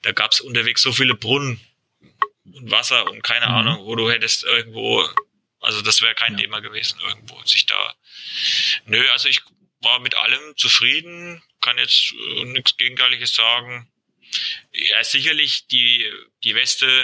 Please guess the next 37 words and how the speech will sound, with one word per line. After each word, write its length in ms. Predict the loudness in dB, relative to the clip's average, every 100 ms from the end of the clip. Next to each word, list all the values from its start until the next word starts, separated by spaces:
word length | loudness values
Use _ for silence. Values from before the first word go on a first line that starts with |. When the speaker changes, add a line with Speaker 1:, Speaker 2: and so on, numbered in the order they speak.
| 0 -10 -14
Speaker 1:
die 80 | -4
gab's 280 | -2 0 -2
letztes 360 | -4 -2 0
Jahr 120 | 0 0
beim 120 | -2
Groß-, 340 | 2 2 2 -2
Großglockner 760 | -2 0 2 0 -2 0 0
als, 340 | -2 0 2 0
äh, 800 | -4 -10 -8 -8 -8 -8 -2 2
Souvenir, 580 | 2 2 0 4 2
sag 240 | 2 0 0
ich 60 |
jetzt 160 | -2 0
einfach 320 | -2 -2 -8
mal. 260 | -2 -4 -4 -12 -12 -12 -14 -10 -2
Äh, 40 | 0 2 2 2 2
äh, 40 |
ist 160 | 2 2
jetzt 220 | 0 0
nicht 280 | 2 4 2
das 360 | 0 0 0
Nonplusultra, 1120 | 0 -2 -2 0 0 0 0 -2 0 2 2 2
aber 380 | 0 0 0 -4 -14 -10
für 220 | -6 -2
meine 340 | 2 4 2
Zwecke, 340 | 0 0 0 2
äh, 720 | 2 0 -4 -8 -12 -14 -8
hat's 220 | -6 -2
erstmal 380 | -2 -2 -2 -4
ausgereicht. 640 | -2 0 0 0 0 -4 _ -18 -16 -10 -2
Irgendwann 560 | 0 2 0 -2 -10 -18 _ _ _ _ _ -20 -20 _ _ _
möchte 220 | 0 2
ich 80 | 4
mal 140 | 4
was 140 | 2 2
anderes 320 | 0 0 0
haben 320 | 2 0 -4